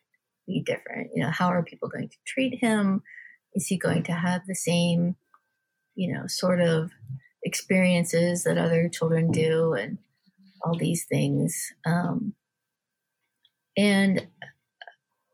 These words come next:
I think as time goes on, and this really resonated with me with, um, our very first episode when Robin was talking about, you know,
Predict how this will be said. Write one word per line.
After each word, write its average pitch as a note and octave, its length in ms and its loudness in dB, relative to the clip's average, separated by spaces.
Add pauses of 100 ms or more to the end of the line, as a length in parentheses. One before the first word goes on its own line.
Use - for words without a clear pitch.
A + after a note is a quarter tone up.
(120)
I G3 240 -2 (100)
think E4+ 280 -6 (1160)
as A#3 220 2
time C4+ 360 0
goes G3 420 0
on, F3 580 2 (1300)
and A#3 160 4
this C4 260 0
really D4 220 2
resonated F#3 580 2 (320)
with F#3 180 -2
me F3 320 2 (220)
with, F3 200 0 (180)
um, F3 380 -2 (400)
our G3 140 4
very F#3 260 4
first E3+ 320 -2
episode - 760 -6 (480)
when G3 520 4
Robin G3+ 320 4
was E3 180 0
talking E3 400 0
about, D#3 440 0 (120)
you F3+ 100 2
know, F#3 220 0